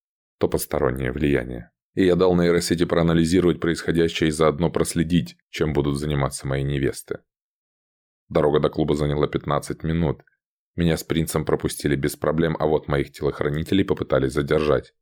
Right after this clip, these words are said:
Но в итоге после моего вмешательства их пропустили, заставив сдать оружие. В клубе было шумно.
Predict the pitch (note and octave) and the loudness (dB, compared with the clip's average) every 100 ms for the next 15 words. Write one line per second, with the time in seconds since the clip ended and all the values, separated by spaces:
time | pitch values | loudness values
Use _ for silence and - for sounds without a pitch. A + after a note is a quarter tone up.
0 | _ _ _ A#2+ A2 G2+ E2+ C#2+ E2+ - | _ _ _ -2 0 2 0 0 -2 0
1 | D2 C#2 C#2 B1+ C#2+ F2+ F2+ E2 - D2+ | 0 2 2 0 -2 -2 -2 -2 0 -2
2 | - - - C#2+ - D#2 D#2+ D#2 C#2 - | 0 -2 -2 -6 -2 0 2 2 0 0
3 | C#2 C#2 C#2 C2 C2 C2+ C2+ A#1+ A#1 A#1 | 2 2 0 -2 -2 -2 -2 -2 -6 -8
4 | _ _ _ _ _ _ _ _ - - | _ _ _ _ _ _ _ _ -8 -2
5 | D2 C2+ C#2 C#2 - - C2+ B1+ A1+ | 0 2 2 2 0 -2 -2 -4 -8